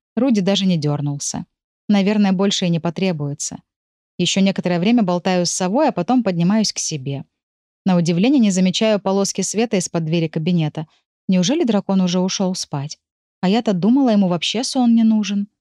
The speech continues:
Казалось, он как в старом стишке про работу. «От работы дохнут кони, ну а я бессмертный пони». Только, конечно, Роувард совсем не пони. Точно не с его размерами.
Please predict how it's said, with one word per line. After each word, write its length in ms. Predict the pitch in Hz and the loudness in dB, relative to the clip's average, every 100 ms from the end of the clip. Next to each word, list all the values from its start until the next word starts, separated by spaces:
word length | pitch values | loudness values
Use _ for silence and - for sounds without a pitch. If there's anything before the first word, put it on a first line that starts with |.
| _ _ _ _ - | _ _ _ _ -4
Казалось, 440 | 202 190 214 214 | 0 2 0 0
он 80 | 180 | -4
как 120 | 180 | -6
в 20 | - | -4
старом 300 | 202 190 185 | -2 0 0
стишке 420 | - 185 - 208 | -2 -4 -2 -4
про 160 | 160 | -2
работу. 500 | 165 165 160 156 160 - _ _ _ - | -2 -2 -2 -4 -6 -10 _ _ _ -4
«От 160 | 180 | -2
работы 400 | 185 170 233 208 | 0 0 0 0
дохнут 440 | 185 196 - 160 - | 0 0 -2 -4 -4
кони, 440 | 190 285 349 330 - - | -2 0 -2 -4 -8 -2
ну 160 | 247 214 | 0 2
а 80 | |
я 180 | 190 226 | 2 0
бессмертный 600 | 277 262 196 180 226 262 | 0 -2 0 0 0 0
пони». 440 | 226 156 151 156 156 _ _ _ _ _ | 0 -2 0 -2 -4 _ _ _ _ _
Только, 280 | 226 214 202 | -2 0 -2
конечно, 460 | 214 208 226 214 190 | 0 0 2 0 2
Роувард 440 | 233 233 170 160 | 2 2 0 -4
совсем 420 | 180 185 - 262 | -6 -6 -2 0
не 100 | 165 | 0
пони. 460 | - 151 151 147 165 _ _ _ _ | -2 -4 -2 -4 -6 _ _ _ _
Точно 300 | 247 - 165 | -2 -2 -2
не 100 | 160 | -2
с 120 | - | -2
его 180 | 175 151 | -2 -2
размерами. 720 | 175 175 147 139 143 147 | -2 0 -2 -4 -6 -8